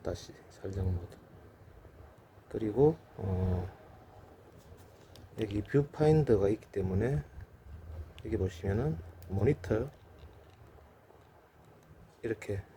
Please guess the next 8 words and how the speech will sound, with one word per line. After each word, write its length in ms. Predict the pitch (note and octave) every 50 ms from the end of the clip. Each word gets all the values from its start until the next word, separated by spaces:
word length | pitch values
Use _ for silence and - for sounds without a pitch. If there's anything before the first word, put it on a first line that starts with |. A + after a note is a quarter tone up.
| -
예, 140 | G2+ G2 F#2 - - - - - -
세 180 | - - - A#2
번 300 | A#2+ B2+ C3 C3 B2+ - -
누르-, 300 | A2 G#2+ A2 G#2+ A2 G2+ -
누르게 240 | G#2+ G#2 A#2 - A2+
되면은 420 | G#2+ G2 F#2+ G2+ G#2+ G#2+ B2+ D3+ - - - - - - - - - - - - _ _ _ _
모니터는 480 | - G2 G2+ C3 C#3 - A#2+ G#2+ G2 G2
꺼지고 640 | - A2 A2 A2 A#2 A#2 A2+ B2 C#3+ D#3+ E3